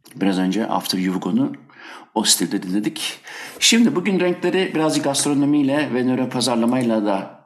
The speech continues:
e, yoğurarak konuşuyoruz Deniz'le birlikte. Ben, e, senin konuştuklarından,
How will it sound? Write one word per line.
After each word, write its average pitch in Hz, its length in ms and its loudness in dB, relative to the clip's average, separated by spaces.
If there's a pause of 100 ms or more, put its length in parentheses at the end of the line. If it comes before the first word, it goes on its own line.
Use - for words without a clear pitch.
(140)
e, 98 80 2
yoğurarak 107 880 0
konuşuyoruz 101 540 0
Deniz'le 104 220 0
birlikte. 95 480 -2 (520)
Ben, 208 420 0
e, 156 260 0
senin 165 280 0
konuştuklarından, 175 1120 -2